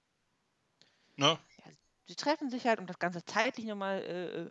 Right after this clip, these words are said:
Speaker 2: einzuordnen, da um dreiundzwanzig Uhr zwölf.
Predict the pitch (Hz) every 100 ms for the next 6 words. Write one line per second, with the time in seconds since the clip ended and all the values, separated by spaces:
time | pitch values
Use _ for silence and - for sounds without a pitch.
0 | - 175 190 - 113 165 - 165 160 151
1 | - 147 - 147 139 - 151 185 - 170
2 | 160 - - - - - - 147 175 285
3 | 403 - -